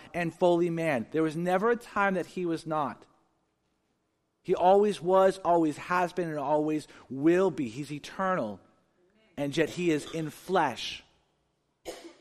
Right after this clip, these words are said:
Now, that's a, that's a rare thought, and this is what he's saying. He goes, "What's the Spirit saying about, about Jesus?" Because if Jesus is God, if he is God in flesh,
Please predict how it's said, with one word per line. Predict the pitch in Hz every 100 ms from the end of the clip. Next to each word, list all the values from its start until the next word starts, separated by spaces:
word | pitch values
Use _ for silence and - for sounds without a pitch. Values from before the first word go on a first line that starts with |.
| _ 339 - - _
Now, | 175 180
that's | 269
a, | 262
that's | 196 240
a | 220
rare | 185 196 185
thought, | 202 196
and | 170
this | 214 226
is | 185
what | 190
he's | 190 180
saying. | 233
He | 170
goes, | 156 - -
"What's | 160 214 247
the | - 294
Spirit | - - 277 269 208 160 - - -
saying | - 233 220 214 202
about, | 180 185 180 180 - -
about | 165 180 175 - -
Jesus?" | 156 151 233 185 113 - - _ _ _ _ _ _ _ _ _ _ _ _ _ _ _ _ _ _ _ _ _ _ _ _ _ _ _ _ _ _ _
Because | 180 202 233
if | 220 -
Jesus | - 277 294 277 247
is | - 226 190
God, | 147 208 208 185 123 123
if | 160
he | 208
is | 190 143
God | 196 208 220 220
in | 190 190
flesh, | 175 - 196 165 -